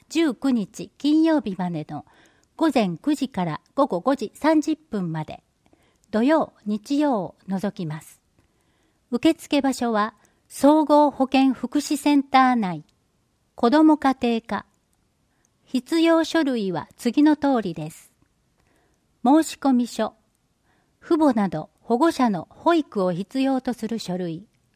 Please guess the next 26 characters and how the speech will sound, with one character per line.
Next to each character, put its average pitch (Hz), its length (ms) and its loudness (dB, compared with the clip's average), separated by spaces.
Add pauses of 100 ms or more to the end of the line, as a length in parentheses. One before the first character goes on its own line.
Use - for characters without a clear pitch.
(580)
児 214 160 0
童 339 240 6
手 330 240 2
当 208 120 -2
か 196 140 -2
ら 175 140 0
の 151 160 -4 (100)
徴 294 220 2
収 269 280 -2
申 226 240 0
し 202 160 -10
出 190 120 -4
書。 - 260 -10 (960)
減 311 300 6
免 285 240 6
申 254 240 0
請 226 280 -2
書。 - 280 -8 (520)
こ 233 140 -2
れ 294 100 4
は 311 120 4
対 302 240 0
象 311 240 0
者 185 180 -4
の 175 140 -4
み。 160 200 -8